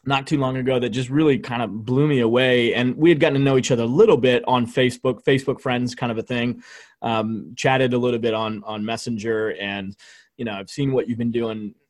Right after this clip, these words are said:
career-wise, which has been, you know, very interesting to me personally, and, and some of the P R stuff that you've been helping out people with. But then to hear a little bit more of the personal side of things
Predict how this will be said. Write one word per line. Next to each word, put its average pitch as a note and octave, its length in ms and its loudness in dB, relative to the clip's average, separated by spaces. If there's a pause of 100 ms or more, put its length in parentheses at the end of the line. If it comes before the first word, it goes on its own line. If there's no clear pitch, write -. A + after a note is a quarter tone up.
(160)
career-wise, B2 760 2
which B2 120 -6
has A2 140 -6
been, A2 400 -6 (400)
you B2 100 -6
know, G#2 120 -6
very B2 200 0
interesting A#2 460 -8
to - 100 -12
me A2 200 -8
personally, B2 520 -2
and, A2 220 -8
and G2+ 300 -10 (240)
some C3+ 160 -8
of A#2+ 40 -4
the G#2+ 80 -6
P B2+ 180 -2
R A#2 160 0
stuff A2 400 -6
that G#2 80 -12
you've G#2+ 160 -14
been A2 120 -10
helping G#2+ 260 -6
out G2 180 -10 (540)
people C#3 260 0
with. B2 260 2
But A2+ 160 -2
then C#3 220 2
to C3+ 160 -2
hear C3+ 220 2
a B2 40 2
little B2 160 0
bit A#2+ 120 0
more A#2+ 180 -2
of A2+ 60 -2
the G#2+ 80 -6
personal D3 480 0
side D#3+ 240 0
of D#3 100 2
things E3 400 0